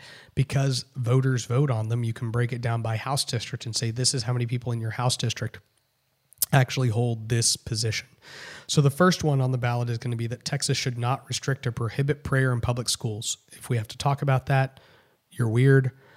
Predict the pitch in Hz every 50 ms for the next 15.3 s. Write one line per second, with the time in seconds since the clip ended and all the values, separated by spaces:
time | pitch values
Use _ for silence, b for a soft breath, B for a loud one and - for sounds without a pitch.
0 | b b - - 120 113 110 107 107 107 107 - _ _ - - - - 123 113
1 | 110 110 - - 123 117 107 110 123 135 131 - - 117 110 107 - - 107 110
2 | 117 - _ - - 123 123 123 - - - 139 127 120 120 117 110 110 104 -
3 | _ - - 120 - 127 127 131 131 135 123 - - 123 - 131 117 107 120 -
4 | - 120 107 131 131 127 131 - - - 127 117 117 113 113 110 110 - 120 117
5 | 117 - - - - 160 156 151 139 - B B B B B B B - 147 139
6 | - - 131 - - 127 120 127 123 117 - 135 135 131 - - 127 117 - -
7 | - 139 - - - 139 135 131 120 120 113 113 113 117 117 120 - - 120 117
8 | 117 113 110 110 107 - _ _ - - 131 123 - 117 113 113 127 139 147 147
9 | 143 139 139 135 - - 156 151 151 143 127 139 139 135 131 - - 147 151 139
10 | 135 - - B B B B B B - - 139 - - 127 113 - 127 117 117
11 | 117 117 113 113 - - 127 113 113 110 - 135 120 - 120 - - 131 120 113
12 | - - 127 117 - - 120 113 117 117 120 127 135 147 165 160 175 170 156 135
13 | 120 - 123 117 117 117 113 110 - - 143 165 180 165 - 147 127 120 - -
14 | 127 123 123 113 - - - 127 117 - - 135 127 - - 120 117 117 117 127
15 | 139 139 139 135 -